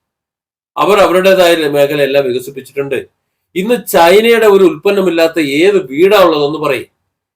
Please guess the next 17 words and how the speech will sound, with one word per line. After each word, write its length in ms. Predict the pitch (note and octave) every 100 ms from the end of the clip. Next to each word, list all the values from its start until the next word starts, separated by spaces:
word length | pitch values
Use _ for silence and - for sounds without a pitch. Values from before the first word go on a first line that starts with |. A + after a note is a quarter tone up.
| -
എന്നെ 260 | D3 G3+ A3
വിമർശിക്കുന്ന 680 | F3+ G#3+ G#3 A3 G3+ G#3
നിങ്ങൾ 260 | G3 F3+ F#3+
ആരെ, 480 | D#3+ D#3+ F#3 G#3 A#3
ആരുടെ 460 | G#3+ - E3+ G3
വീട്, 220 | F#3+ E3
നിങ്ങളൊരു 260 | F3 G3 G3
മൊബൈൽ 400 | F#3 D#3 E3+ G#3
ഫോൺ 200 | G3+ G#3
ഉണ്ടെങ്കിൽ 400 | F3+ E3+ E3+ D3
അത് 300 | D3 D#3 C#3 _ _ -
അതിന്റെ 260 | D#3 F#3 F3
ഏതെങ്കിലും 540 | D3 E3+ G#3+ A3+ A3+
ഒരു 120 | G3+ G3
പാർട്സ് 360 | F3+ - F3+
ചൈനയിൽ 280 | E3+ D#3+ E3
ഉത്പാദിപ്പിക്കുക. 540 | D3 C#3+ C#3+ C#3 B2